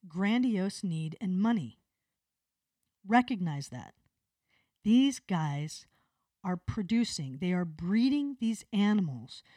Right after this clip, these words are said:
to have babies so that they can then let you take a picture with them for money.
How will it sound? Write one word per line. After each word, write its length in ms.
to 160
have 480
babies 580
so 260
that 280
they 200
can 320
then 320
let 340
you 420
take 220
a 60
picture 360
with 140
them 220
for 220
money. 400